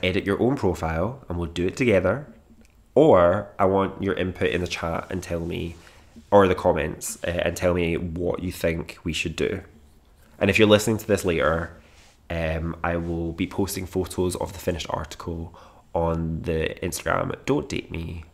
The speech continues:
Pod. Okay, let's have a look at the photos first of all. Now, I've got a bank of photos for us to choose from. So,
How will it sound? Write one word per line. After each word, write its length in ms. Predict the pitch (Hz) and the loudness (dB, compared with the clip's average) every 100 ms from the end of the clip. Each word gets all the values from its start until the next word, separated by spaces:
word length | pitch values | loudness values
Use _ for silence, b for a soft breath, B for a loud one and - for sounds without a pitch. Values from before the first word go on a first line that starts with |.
| - - | -20 -14
Pod. 320 | - 101 - - _ _ - - b b b b b b b b _ - - - - - - | -12 -12 -14 -18 _ _ -12 -12 b b b b b b b b _ -20 -20 -20 -20 -8 2
Okay, 340 | 101 80 - - - | 4 4 2 -16 0
let's 280 | 104 120 113 | 6 8 8
have 120 | 131 | 6
a 40 | 127 | 6
look 120 | 123 | 4
at 60 | |
the 60 | 113 | 2
photos 300 | 104 90 98 | 0 0 0
first 240 | 92 85 | -2 -2
of 40 | - | -2
all. 220 | 80 - | -4 0
Now, 220 | 104 104 | 4 6
I've 100 | 101 | 6
got 180 | 120 123 | 6 6
a 40 | 131 | 8
bank 380 | 104 107 101 | 8 6 4
of 80 | 104 | -4
photos 760 | - 95 - 85 85 101 - - b b b b - _ - - - - - - _ - - - - - - - | 0 -2 0 -4 -2 -4 -10 -16 b b b b -20 _ -20 -20 -20 -20 -20 -20 _ -20 -20 -20 -20 -20 -20 -8
for 160 | - | -2
us 180 | 92 - | 0 0
to 80 | 98 | -2
choose 300 | - 95 - | 2 2 2
from. 480 | - 80 80 90 101 - _ _ - _ _ _ - - - _ - _ _ _ - - B B B B B - | -2 -4 -2 -6 -10 -18 _ _ -20 _ _ _ -20 -20 -20 _ -20 _ _ _ -16 -16 B B B B B -10
So, 460 | - 110 101 - | 4 6 6 4